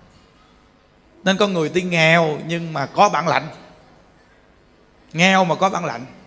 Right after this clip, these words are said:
Chơi với bạn bè, khinh tôi thì miễn bàn với bạn đi. Bạn cứ chơi những người nào bạn thấy bạn thích. Tôi nghèo nhưng tôi sống theo cái cách nghèo của tôi.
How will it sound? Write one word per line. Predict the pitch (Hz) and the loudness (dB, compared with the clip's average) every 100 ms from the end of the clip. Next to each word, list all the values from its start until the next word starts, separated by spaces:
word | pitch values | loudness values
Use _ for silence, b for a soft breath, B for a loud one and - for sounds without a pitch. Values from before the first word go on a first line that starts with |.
| _ _ _ _ _ _ _ - | _ _ _ _ _ _ _ 0
Chơi | 220 220 | 2 2
với | 240 | -2
bạn | 160 151 175 | -4 -4 -2
bè, | 143 127 120 - - _ _ _ _ _ _ _ _ _ _ | -2 -2 -8 -18 -20 _ _ _ _ _ _ _ _ _ _
khinh | - 254 254 247 | 4 4 4 4
tôi | 240 226 | 4 2
thì | 165 | -2
miễn | 143 151 240 | -2 -2 2
bàn | 226 160 156 | 4 4 0
với | 196 | -4
bạn | 156 170 | -4 -6
đi. | 175 - - - _ _ _ _ _ _ _ _ b b - | -8 -10 -20 -20 _ _ _ _ _ _ _ _ b b 2
Bạn | 180 | 4
cứ | 233 | 4
chơi | 247 262 262 | 4 4 6
những | 226 247 | 2 4
người | 202 | 2
nào | 185 175 160 | 2 2 2
bạn | 180 | -2
thấy | 208 269 | -4 -6
bạn | 175 165 | -6 -6
thích. | 226 - - - _ _ _ _ _ _ _ _ _ _ _ _ | -8 -8 -20 -20 _ _ _ _ _ _ _ _ _ _ _ _
Tôi | - 262 | 2 4
nghèo | 233 214 208 202 | 6 6 6 2
nhưng | 190 208 | -2 -6
tôi | 196 208 202 185 | 0 0 2 2
sống | 214 247 240 | 0 0 -4
theo | |
cái | 208 214 | -8 -8
cách | - | -6
nghèo | 208 175 143 | -2 -2 -2
của | 170 | -6
tôi. | 170 | -8